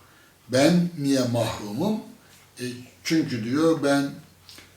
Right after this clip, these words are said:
yaptıklarım için değil, yapmadıklarım için vaftiz olamadım."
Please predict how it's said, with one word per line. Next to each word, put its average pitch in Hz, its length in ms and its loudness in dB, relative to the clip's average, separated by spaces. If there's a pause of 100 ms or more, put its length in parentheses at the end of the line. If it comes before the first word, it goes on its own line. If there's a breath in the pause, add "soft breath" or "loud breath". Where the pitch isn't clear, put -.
(140)
yaptıklarım 131 720 0
için 131 280 -6
değil, 151 180 -2
yapmadıklarım 117 720 2
için 120 200 -12
vaftiz 120 400 2
olamadım." 90 320 -8